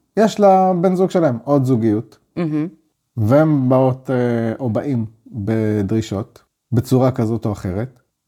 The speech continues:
Speaker 1: ועל איך שזה נכווה ואיך זה מפעיל את המערכת.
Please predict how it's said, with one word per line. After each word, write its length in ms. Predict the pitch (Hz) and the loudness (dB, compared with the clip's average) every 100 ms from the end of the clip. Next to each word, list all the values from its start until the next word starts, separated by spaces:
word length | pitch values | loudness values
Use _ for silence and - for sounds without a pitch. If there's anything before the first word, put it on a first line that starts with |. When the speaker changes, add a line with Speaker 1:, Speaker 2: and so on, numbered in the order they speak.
| - | -6
Speaker 1:
ועל 480 | 101 98 123 127 131 | -2 2 4 2 2
איך 280 | 160 180 - | 0 0 -2
שזה 600 | - 170 170 180 180 180 | -2 0 2 2 2 0
נכווה 400 | 175 - 185 180 | -2 0 0 2
ואיך 220 | 127 127 - | 2 0 -2
זה 100 | 139 | -4
מפעיל 400 | 135 131 151 139 | -4 -4 -4 -4
את 180 | 131 | -4
המערכת. 1040 | 135 127 123 120 120 117 120 - 120 - | -2 0 -2 -2 -2 -2 -2 -4 -8 -10